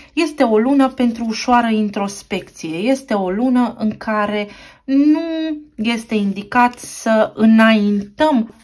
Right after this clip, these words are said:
împotriva vântului, împotriva curentului. Pentru foarte mulți dintre voi, văd că veți traversa o perioadă de transformare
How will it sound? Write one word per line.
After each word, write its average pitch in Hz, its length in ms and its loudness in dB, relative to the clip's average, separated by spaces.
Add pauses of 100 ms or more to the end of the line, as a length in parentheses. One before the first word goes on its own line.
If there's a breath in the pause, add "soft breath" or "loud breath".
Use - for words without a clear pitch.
împotriva 226 760 2
vântului, 208 760 -2
împotriva 208 640 -2
curentului. 175 920 -8 (1600 loud breath)
Pentru 277 720 4 (280)
foarte 302 320 2
mulți 247 260 0
dintre 208 300 -2
voi, 262 340 -2
văd 269 340 -2
că 233 200 -2
veți 220 380 -8 (200)
traversa 220 960 0
o 240 140 0
perioadă 226 720 -2
de 214 180 -2
transformare 202 1600 -2